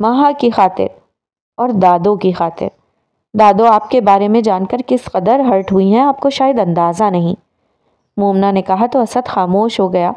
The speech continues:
और गहरी सोच में डूब गया। "प्लीज असद, वादा करें आप आइंदा इसे कभी हाथ नहीं लगाएंगे। ये खबीस शय है,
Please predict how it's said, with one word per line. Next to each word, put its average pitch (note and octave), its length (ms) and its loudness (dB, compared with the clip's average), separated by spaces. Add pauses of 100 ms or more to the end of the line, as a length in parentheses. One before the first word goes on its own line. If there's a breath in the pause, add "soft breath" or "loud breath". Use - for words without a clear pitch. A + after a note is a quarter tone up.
(480 loud breath)
और - 100 -4
गहरी B3+ 380 2
सोच G3 360 -2
में A#3 220 0
डूब G3 240 0
गया। F3 220 -4 (760)
"प्लीज A#3 280 2
असद, G3+ 380 -2 (500 soft breath)
वादा B3 300 6
करें G#3 320 -2 (320 loud breath)
आप C4+ 220 2
आइंदा A3 320 2
इसे D#4 220 0
कभी C4 380 2
हाथ B3+ 180 2 (100)
नहीं A3+ 220 4
लगाएंगे। F#3 560 -2 (500 soft breath)
ये C#4 120 2
खबीस A3+ 520 0
शय F#3 200 0
है, F#3+ 200 -2